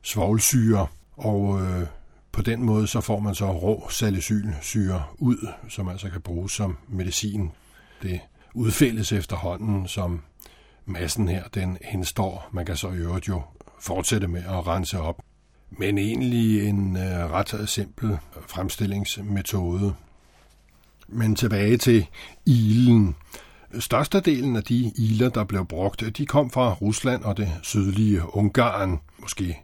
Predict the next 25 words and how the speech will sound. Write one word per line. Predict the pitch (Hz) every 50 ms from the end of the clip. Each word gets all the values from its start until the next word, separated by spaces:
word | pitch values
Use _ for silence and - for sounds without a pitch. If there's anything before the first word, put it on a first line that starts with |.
| - -
øh, | 131 123 110
Bøhmen, | - - 107 107 104 - 117 110 110 107
altså | 101 92 95 - 98
nutidens, | 92 92 92 92 - 107 101 101 104 90 - - - - - - - 90
øh, | 87 - 113 - -
Tjekkiet. | - - 104 92 - - 113 107 87 110 113 107 95 80 - - - _ _ _ _ _ _ _ _ _ _ _ _ - _ _ _ _ _ _ - -
Man | 143 127 123 120 117 110
fangede | - 123 117 135 165 196 185
dem | - 156 139 131 117 113 110 104
ved, | 107 107 120 135 131
at | 113 104 - - - - 98
man | 110 107 98 98 95 95 98 98 -
lod | 107 104 104 101 98 95 92 76 92 101 113 110 -
bønderne, | - 107 110 113 135 123 120 107 95 - - - - - - - - - - - - - - - - - -
de | 113
russiske | 90 87 98 92 - - 107 - 110
bønder, | 95 - 104 107 104 117 120 107 107
typisk, | 104 - 110 101 107 107 - - 107
øh, | 104 107 107 107 101 101
vade | 101 101 95 95 98 98
ud | 95 101 127 107 104
simpelthen | - - 120 107 107 110 101 113 113
i | 101 101
søer | - - 110 101 98 107 113
og | 110 101 95 92 95 92